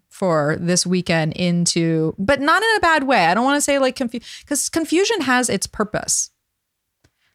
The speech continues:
Like, uncertainty gives us doubt, but it also gives us promise, because if we don't know, then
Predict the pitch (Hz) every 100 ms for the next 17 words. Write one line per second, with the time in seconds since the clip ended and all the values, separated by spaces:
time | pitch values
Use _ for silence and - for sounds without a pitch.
0 | - 233 233 247 - - 330 403 392 349
1 | 285 269 240 202 214 196 180 170 151 -
2 | 160 180 320 - _ _ _ 208 220 254
3 | - 208 247 - 302 220 233 208 208 180
4 | - - 170 185 233 403 - - - -
5 | _ _ _ - 220 247 233 233 233 180
6 | 202 220 226 247 262 285 330 339 214 226
7 | 226 214 214 214